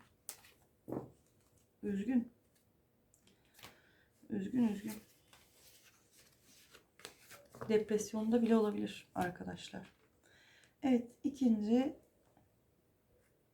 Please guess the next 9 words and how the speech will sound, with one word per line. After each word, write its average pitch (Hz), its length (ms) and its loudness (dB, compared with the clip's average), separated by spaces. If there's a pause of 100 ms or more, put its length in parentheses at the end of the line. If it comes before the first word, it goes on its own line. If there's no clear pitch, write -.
(960)
testimiz. 202 960 -6 (500)
Evet, 190 320 0 (200)
bu 226 220 -6 (140)
çok, 233 320 0 (260)
e, 196 60 -2 (540)
yaygaracı 202 560 2
bir 190 60 2
insan 185 360 -2
olabilir. 180 680 -8